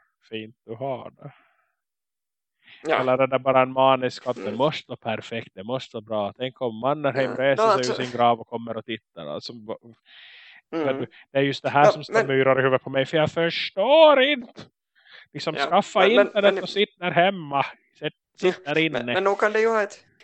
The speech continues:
Speaker 2: Men nog kan det ju ha ett... Eller det har ju säkert ett,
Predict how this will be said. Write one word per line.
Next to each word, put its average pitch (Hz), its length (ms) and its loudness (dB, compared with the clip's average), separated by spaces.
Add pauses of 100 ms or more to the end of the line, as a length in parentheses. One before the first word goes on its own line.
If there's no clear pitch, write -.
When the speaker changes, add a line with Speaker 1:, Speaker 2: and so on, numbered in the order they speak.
Speaker 2:
Men - 80 -8
nog 185 120 -2
kan 214 140 -2
det 233 60 0
ju 220 100 0
ha 214 220 2
ett... 165 240 -2 (1300)
Eller 135 180 0
det 143 100 -2
har 165 300 2
ju - 160 -8
säkert - 340 -6
ett, - 180 -10